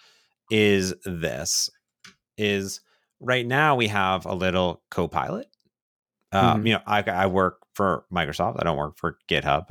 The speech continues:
Speaker 1: but I have no inside knowledge of anything at all. I'm just thinking about me as a independent
Speaker 2: Mm-hmm.
Speaker 1: developer and to what you were just saying about right now you're going to a website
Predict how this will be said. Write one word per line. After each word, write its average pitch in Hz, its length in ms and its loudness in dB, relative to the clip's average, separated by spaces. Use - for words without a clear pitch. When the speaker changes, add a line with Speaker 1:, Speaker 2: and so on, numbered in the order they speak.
Speaker 1:
but 78 260 -2
I 87 100 0
have 85 180 0
no 101 140 0
inside 104 300 2
knowledge 80 300 2
of 69 100 -4
anything 73 420 -4
at 65 80 -8
all. 57 220 -4
I'm 92 180 2
just 90 160 0
thinking 85 260 -4
about 76 280 -4
me 92 200 0
as 82 140 -6
a 78 220 -2
independent 104 400 -2
Speaker 2:
Mm-hmm. 120 100 2
Speaker 1:
developer - 460 -4
and 92 260 -2
to 87 60 -6
what 78 120 -4
you 90 160 2
were 90 120 4
just 82 200 -2
saying 78 320 0
about 69 480 -2
right 90 240 -2
now 113 140 0
you're 95 160 2
going 87 240 -2
to 78 140 -4
a 67 100 -4
website 80 560 0